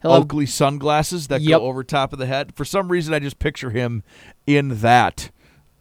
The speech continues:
Speaker 2: and, like, a, like a, like, a cool guy jacket,
Speaker 1: Yeah.
Speaker 2: uh, on the sidelines tonight.
Speaker 1: Does it say, does the jacket say cool guy on it?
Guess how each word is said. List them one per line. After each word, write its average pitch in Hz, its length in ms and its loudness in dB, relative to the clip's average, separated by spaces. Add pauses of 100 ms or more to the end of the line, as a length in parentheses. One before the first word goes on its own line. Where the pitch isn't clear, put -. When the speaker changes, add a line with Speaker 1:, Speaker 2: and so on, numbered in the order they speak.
(120)
Speaker 2:
and, 127 220 2
like, 127 220 0
a, 120 120 0 (160)
like 123 220 0
a, 95 180 -4 (200)
like, 117 220 -4
a 92 80 -8
cool 131 420 0
guy 110 280 0
jacket, 107 560 -6 (480)
Speaker 1:
Yeah. 156 380 2
Speaker 2:
uh, 80 140 -2
on 113 80 -2
the 104 80 -2
sidelines 92 640 -4
tonight. 82 400 -8
Speaker 1:
Does 180 200 4
it 156 140 0
say, 160 240 2
does 165 380 0
the 165 80 -2
jacket 165 340 2
say 139 240 -2
cool 160 260 2
guy 156 240 4
on 156 200 2
it? 170 100 -2